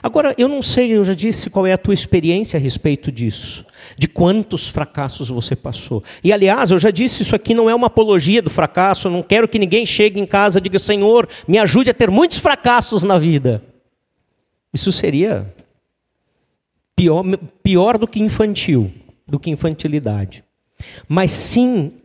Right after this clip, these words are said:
o propósito é enxergar que existem benefícios que podem ser tirados da experiência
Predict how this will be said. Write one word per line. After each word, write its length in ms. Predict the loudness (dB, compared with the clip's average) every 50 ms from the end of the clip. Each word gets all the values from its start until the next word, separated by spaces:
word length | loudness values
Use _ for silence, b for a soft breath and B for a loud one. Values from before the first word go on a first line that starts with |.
| _ _ _
o 80 | -4
propósito 600 | -2 0 0 0 0 0 0 0 0 -2 -2 -4 -4
é 20 |
enxergar 760 | -4 -4 -6 -4 -2 -2 -2 -2 -2 -2 -2 -2 -2 -4 -6
que 140 | -4 -4 -4
existem 480 | -2 -2 -4 -6 -6 -8 -6 -6 -4
benefícios 840 | -2 -2 -2 -2 -4 -6 -8 -6 -4 -2 -2 -2 -4 -6 -6 -8 -6
que 120 | -6 -8 -8
podem 480 | -6 _ -2 -2 -2 -2 -2 -4 -8
ser 300 | -8 -4 -4 -4 -4 -4
tirados 600 | -6 -6 -4 -2 -2 0 -2 -2 -4 -6 -8 -10 B B B B B B B
da 260 | -6 -4 -2 -2 0
experiência 1600 | -2 -2 -4 -6 -6 0 0 0 0 2 2 2 2 2 2 0 -2 -2 -4 -6 -6 -6 -6 -4 -2 0 0 0 0 -2 -4